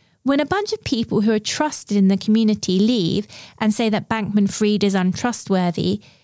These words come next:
if you didn't investigate that thoroughly, you're being extremely foolish. And if you did, I think you would have known that there were reasons to at least be very concerned about the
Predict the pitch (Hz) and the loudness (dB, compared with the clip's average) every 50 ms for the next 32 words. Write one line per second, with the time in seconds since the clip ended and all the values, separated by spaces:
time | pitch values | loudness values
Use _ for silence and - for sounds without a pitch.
0 | _ _ _ - 262 247 247 254 254 - 285 311 302 - 240 233 247 247 240 - | _ _ _ -2 0 0 2 0 0 0 0 -2 0 0 0 2 2 0 -2 -4
1 | - 220 220 208 190 190 190 - - - - - 277 277 269 220 175 170 - - | -4 -2 -2 -2 0 -2 -4 -6 -6 -6 -4 -2 -2 0 0 0 0 0 0 0
2 | 190 190 - 226 220 208 202 - - - - - - 254 247 226 202 202 208 - | -2 0 0 -2 0 0 -2 -2 -4 -6 -4 -2 0 2 2 4 2 2 0 0
3 | - 262 233 190 165 185 185 185 - - - - - - - - _ _ _ _ | 0 0 2 2 0 -2 -4 -6 -6 -8 -10 -12 -14 -20 -20 -20 _ _ _ _
4 | _ - 247 262 330 320 - 349 339 - - 240 208 175 170 180 185 - - - | _ -6 -4 -2 -2 0 0 0 0 0 0 0 0 0 0 -2 -2 -4 -4 -6
5 | 220 208 269 269 233 247 247 240 254 240 226 214 226 240 254 262 247 214 196 190 | -4 -2 -2 -2 0 0 2 2 2 0 0 2 2 2 2 2 2 2 2 2
6 | 185 202 - 196 220 214 214 226 226 214 254 269 269 262 262 262 262 - - 269 | 2 0 0 0 0 0 2 0 0 0 0 0 0 -2 -2 -2 -2 -2 -2 -2
7 | 240 226 285 330 339 - - - 330 285 220 269 262 254 262 262 - 254 240 247 | -2 0 0 0 0 -2 0 0 0 0 0 0 0 0 -2 -4 -4 -4 -2 -2
8 | - - 277 262 240 196 180 175 175 202 196 202 180 - 196 196 - | -2 0 0 0 0 2 2 2 0 0 -2 -4 -4 -4 -6 -8 -8